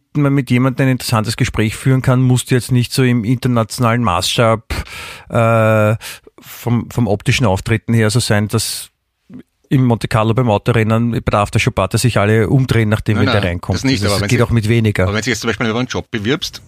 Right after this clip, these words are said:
Speaker 2: und es kommt jemand daher, äh, weiß ich nicht, mit Lepra, Haarausfall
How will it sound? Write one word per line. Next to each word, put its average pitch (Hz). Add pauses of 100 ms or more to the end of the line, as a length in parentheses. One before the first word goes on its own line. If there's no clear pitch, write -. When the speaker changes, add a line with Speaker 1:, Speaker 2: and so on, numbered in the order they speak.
(160)
Speaker 2:
und 110
es 113
kommt 107
jemand 110
daher, 117 (460)
äh, 92 (680)
weiß 95
ich 101
nicht, 85
mit 110
Lepra, 117 (120)
Haarausfall 113